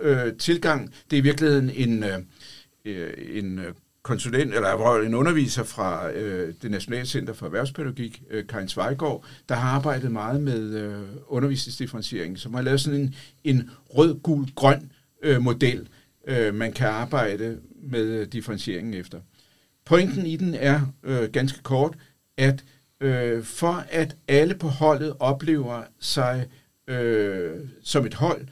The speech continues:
og arbejder sammen, og ikke som tre opdelte hold, så er det, de får den samme opgave. Det er det, som, øh, Karin Svejgaard kalder for den røde opgave, den gode opgave. Øh, det er en opgave, der udfordrer, øh, dem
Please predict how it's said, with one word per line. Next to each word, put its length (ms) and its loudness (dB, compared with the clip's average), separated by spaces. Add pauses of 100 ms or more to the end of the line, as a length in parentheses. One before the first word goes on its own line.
(280)
og 180 -2
arbejder 300 -2
sammen, 540 0
og 140 2
ikke 120 2
som 160 2
tre 440 0 (180)
opdelte 540 0
hold, 300 -2 (640)
så 60 2
er 120 6
det, 200 -2
de 80 0
får 220 2
den 140 -2
samme 360 0
opgave. 500 -6
Det 60 -4
er 40 -4
det, 160 -2
som, 320 -2
øh, 680 -4
Karin 200 -8
Svejgaard 440 -4
kalder 240 -6
for 120 -10
den 120 -4
røde 320 2
opgave, 420 -10 (180)
den 100 -4
gode 320 0
opgave. 420 -8 (720)
Øh, 360 0 (160)
det 60 6
er 40 2
en 60 0
opgave, 360 2
der 80 0 (100)
udfordrer, 580 2 (380)
øh, 640 2
dem 300 -2